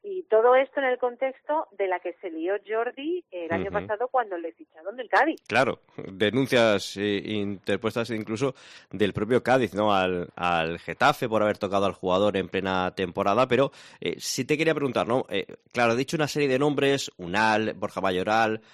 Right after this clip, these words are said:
Speaker 2: eh, Latasa, Jaime Mata, que uno podría entender que el Choco Lozano no tuviera, eh, eh, minutos en este Getafe, pero claro, desaparecer también de las convocatorias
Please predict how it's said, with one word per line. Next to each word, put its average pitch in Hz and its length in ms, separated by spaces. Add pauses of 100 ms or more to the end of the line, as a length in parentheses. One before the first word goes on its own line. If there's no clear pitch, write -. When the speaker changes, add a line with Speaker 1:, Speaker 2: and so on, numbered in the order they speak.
(160)
Speaker 2:
eh, 95 760 (100)
Latasa, 107 800
Jaime 98 340
Mata, 113 400 (340)
que 104 280 (200)
uno 143 240
podría 139 280
entender 131 500
que 120 100
el 110 80
Choco 127 220
Lozano 123 320
no 120 100
tuviera, 120 500
eh, 82 260
eh, 82 340
minutos 113 760
en 92 80
este 101 380
Getafe, 87 400
pero - 140
claro, 127 280 (400)
desaparecer 113 800
también 143 300
de 143 100
las 135 300
convocatorias 127 760